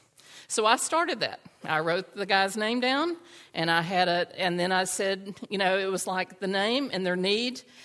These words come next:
and then how I felt like I was supposed to pray for them. And I did that during my quiet time during that season. And it was amazing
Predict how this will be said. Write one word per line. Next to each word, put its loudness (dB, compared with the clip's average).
and -2
then -2
how 0
I 4
felt -2
like 0
I 0
was -2
supposed -4
to -4
pray -4
for -12
them. -10
And 0
I 6
did 0
that 4
during 4
my 4
quiet 0
time 0
during 0
that -2
season. -4
And -2
it 0
was 0
amazing -4